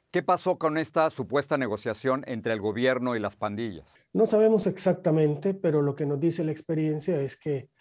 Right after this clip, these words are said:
Speaker 2: eh, las pandillas aprendieron a hacer política a partir de sus negociaciones con autoridades del gobierno desde hace una década y que su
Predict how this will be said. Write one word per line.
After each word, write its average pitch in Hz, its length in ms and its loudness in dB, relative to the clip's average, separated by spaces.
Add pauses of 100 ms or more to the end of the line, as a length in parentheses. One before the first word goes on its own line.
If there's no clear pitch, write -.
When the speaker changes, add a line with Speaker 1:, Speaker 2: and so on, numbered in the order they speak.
(120)
Speaker 2:
eh, 143 180 -4
las 151 180 -2
pandillas 160 460 0
aprendieron 165 560 2
a 151 40 0
hacer 156 280 -4
política 156 560 -2
a 143 100 -6
partir 147 380 -4
de 147 80 -2
sus 143 160 -4
negociaciones 143 800 0
con 139 180 -8
autoridades 135 800 -2 (340)
del 143 140 2
gobierno 156 420 4
desde 151 160 2
hace 147 140 -2
una 160 160 -2
década 151 460 0 (320)
y 175 160 0
que 156 120 0
su 143 720 2